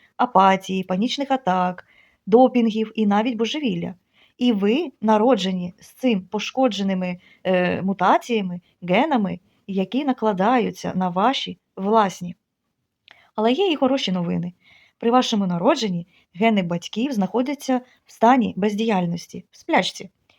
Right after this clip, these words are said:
Вони замкнені і недоступні. А ваші ідеальні,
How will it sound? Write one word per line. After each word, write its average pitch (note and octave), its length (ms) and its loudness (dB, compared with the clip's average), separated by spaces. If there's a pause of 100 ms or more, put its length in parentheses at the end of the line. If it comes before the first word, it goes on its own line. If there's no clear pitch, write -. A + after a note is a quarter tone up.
(160)
Вони A#3 420 2
замкнені G3 640 2 (220)
і D#4 160 -2
недоступні. A3+ 680 -2 (600)
А G3+ 140 0
ваші B3 400 4
ідеальні, G3+ 680 0